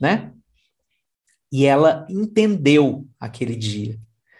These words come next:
qual é o lugar. O lugar não é de colonizar, o lugar é de conversar. É, eu, eu tive também no Chile um senhor de setenta e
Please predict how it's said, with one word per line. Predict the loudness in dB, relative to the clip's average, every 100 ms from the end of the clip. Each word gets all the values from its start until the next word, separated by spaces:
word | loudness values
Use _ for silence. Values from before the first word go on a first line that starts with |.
| _ _ _ _
qual | 4 4 6
é | 4
o |
lugar. | 2 0 -4 -6 -14 _ _ _ _ _ _ _ _ _ _
O | -12
lugar | -8 -2 -2 -2
não | -6 -6
é | -6
de | -10
colonizar, | -12 -10 -10 -12 -16 -18 _ _ _
o | -10
lugar | -4 -4
é |
de | -6
conversar. | -10 -6 -4 -4 -6 -4 -4 -4 -10 -20 _ _ _ _ _ _ _ -6
É, | -2 0 -2 -2 -6 -10 -16 _ _ _ _
eu, | 0 0 0 -4
eu | -8
tive | -6 -4 -4 -6
também | -6 -6 2 0 0
no | -4
Chile | -4 -4 -6 -6 -8 -12 -20 _ _ -20 -20 -20 _
um | -4
senhor | 0 0 2 4 4 2
de | -4 -6 -6 -8 -12 -18 _ _ -16
setenta | -4 -4 -2 -2 -2 -2 -2
e | -2 -6 -14